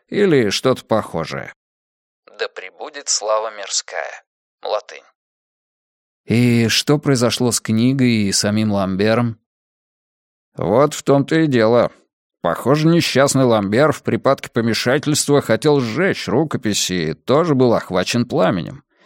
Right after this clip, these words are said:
Это произошло в стенах самого издательства. Многие считали, что от опиума у него окончательно помутился рассудок. Однако Калиньи подозревал, что виновником трагедии был Карелли. Будто бы он подтолкнул бедолагу к самоубийству.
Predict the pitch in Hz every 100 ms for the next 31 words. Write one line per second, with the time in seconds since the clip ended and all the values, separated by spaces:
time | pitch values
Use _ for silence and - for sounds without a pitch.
0 | - - _ - 151 160 180 170 147 139
1 | 139 147 156 - - 127 143 131 - 127
2 | 123 127 123 127 131 - - - - -
3 | - _ _ _ _ - 156 220 127 104
4 | - 123 156 160 131 - 117 104 131 -
5 | 143 139 131 127 123 135 143 - 117 104
6 | 123 127 127 127 120 117 110 117 120 -
7 | 113 117 - 147 113 - - _ - _
8 | - 90 131 170 156 151 165 165 156 160
9 | 170 151 139 131 139 147 151 127 - 123
10 | 123 139 143 139 127 127 123 113 110 123
11 | 131 120 117 120 120 - 117 123 123 82
12 | 57 58 - _ _ _ _ _ _ -
13 | 180 185 202 185 185 160 175 156 165 -
14 | 147 139 147 143 123 120 113 101 113 131
15 | 147 135 - 131 131 135 156 123 - -
16 | -